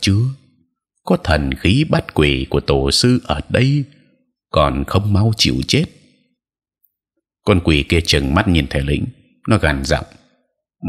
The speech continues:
"Mày giết tao được, thì tới lúc đại vương tao sẽ lột da xẻ thịt mày để trả thù."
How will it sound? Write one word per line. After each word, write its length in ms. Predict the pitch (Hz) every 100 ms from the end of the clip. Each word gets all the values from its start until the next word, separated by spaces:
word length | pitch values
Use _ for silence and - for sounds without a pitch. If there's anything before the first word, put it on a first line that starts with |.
| 90
"Mày 260 | 80 - -
giết 200 | 95 113 135 127
tao 240 | - 107 113
được, 240 | 87 - - _ _ _ _ -
thì 220 | 85 73
tới 160 | - 113
lúc 160 | 175 156 123 95
đại 340 | 82 - 80
vương 320 | 78 117 123
tao 340 | - 104 104 104
sẽ 160 | - 120
lột 220 | 69 - -
da 380 | 101 117 123 123
xẻ 360 | - 73 73 -
thịt 140 | 85
mày 320 | 85 78 76 76
để 120 | 76
trả 280 | - 80 69
thù." 540 | - 87 80 85 85